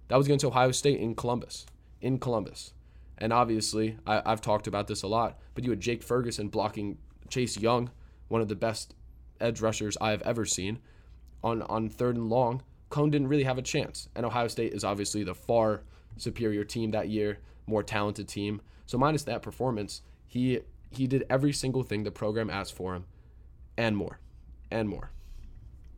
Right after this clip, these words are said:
So now, looking big picture, where, where did the season fall in the recent history of, of Badger quarterback seasons? And we can go back ten, fifteen years.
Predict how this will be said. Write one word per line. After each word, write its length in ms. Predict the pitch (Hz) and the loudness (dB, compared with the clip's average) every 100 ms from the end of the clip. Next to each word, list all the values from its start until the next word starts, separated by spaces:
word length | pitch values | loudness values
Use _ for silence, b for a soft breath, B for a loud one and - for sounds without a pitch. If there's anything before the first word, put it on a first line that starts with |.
| - - - - b b b b | -18 -16 -16 -16 b b b b
So 400 | - - 113 80 - - - | -12 -2 0 -2 -8 -20 -12
now, 300 | - 101 - - - - - - - | -4 -4 -4 -12 -20 -20 -20 -20 -4
looking 280 | 127 131 117 | -4 -2 -2
big 200 | 113 107 | -2 -4
picture, 360 | 107 87 - - b b b | -6 -8 -12 -14 b b b
where, 360 | 92 110 123 135 - | -2 2 2 0 -2
where 180 | 110 143 | 0 2
did 140 | 143 | 0
the 80 | 131 | -2
season 380 | - 117 113 107 | -4 -6 -4 -6
fall 420 | - 92 90 87 - - - - - | -6 -4 -4 -8 -20 -20 -20 -18 -6
in 80 | |
the 60 | 104 | -2
recent 280 | 113 110 104 | -2 -2 -2
history 380 | 104 - 101 101 | -4 -2 -2 0
of, 200 | 95 - | -4 -6
of 180 | 95 87 | -10 -4
Badger 300 | 101 92 98 | -4 -4 -6
quarterback 440 | - 95 90 90 | -6 -6 -6 -8
seasons? 440 | - 78 - - | -8 -10 -12 -12
And 80 | - | -6
we 80 | 110 | -4
can 100 | 113 | -2
go 140 | 107 | 0
back 220 | 104 92 - | 0 -4 -6
ten, 180 | 104 | -8
fifteen 360 | 90 95 - 90 | -6 -10 -8 -8
years. 320 | 69 57 - | -8 -12 -14